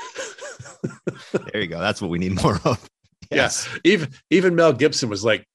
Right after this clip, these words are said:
Speaker 2: "Dude."
Speaker 1: <laughs>
Speaker 2: I, I called Gruden on the Corona hotline. He told me to go back where I came from.
Speaker 1: <laughs>
Speaker 2: That's not, that's not really.
Speaker 1: No.
Speaker 2: <laughs>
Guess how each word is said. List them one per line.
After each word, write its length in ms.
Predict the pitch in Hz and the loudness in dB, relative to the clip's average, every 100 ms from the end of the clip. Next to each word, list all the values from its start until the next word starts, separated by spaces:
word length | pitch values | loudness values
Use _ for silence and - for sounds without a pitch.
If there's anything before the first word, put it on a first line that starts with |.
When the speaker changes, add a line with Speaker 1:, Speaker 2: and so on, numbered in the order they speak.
| _ | _
Speaker 2:
"Dude." 580 | 117 127 190 165 107 87 - _ - - | 2 6 8 6 4 -4 -16 _ -10 -2
Speaker 1:
<laughs> 20 | - - _ _ _ - - - - _ - - 175 - - - _ | -2 -4 _ _ _ -20 -20 -20 -20 _ -18 -18 -20 -20 -20 -20 _
Speaker 2:
I, 140 | 160 147 - - - | -2 -2 -10 -12 -4
I 80 | 143 | 0
called 340 | 185 196 180 | 4 4 4
Gruden 300 | 160 135 120 | 4 4 2
on 80 | 110 | -2
the 80 | 110 | -4
Corona 460 | - 123 131 135 | -4 0 2 2
hotline. 480 | 113 135 165 156 139 - 120 | 2 0 0 -4 -4 -8 -8
He 80 | |
told 200 | 110 143 143 | -2 0 2
me 80 | |
to 80 | 123 | 2
go 180 | 113 123 | 2 2
back 320 | 117 123 - | 2 0 0
where 100 | 123 | 0
I 80 | 101 | 0
came 260 | - 120 117 | -2 -6 -6
from. 220 | 98 - _ | -10 -12 _
Speaker 1:
<laughs> 120 | _ 170 - 123 - - | _ -2 2 0 0 -6
Speaker 2:
That's 220 | 185 180 | -2 0
not, 220 | 156 95 - _ _ _ _ _ _ _ _ _ | -2 -4 -8 _ _ _ _ _ _ _ _ _
that's 220 | 113 - | -10 -8
not 180 | 117 98 | -6 -6
really. 300 | 95 92 87 - _ _ _ | -6 -6 -8 -14 _ _ _
Speaker 1:
No. 220 | 92 | 0
Speaker 2:
<laughs> 60 | 78 | 0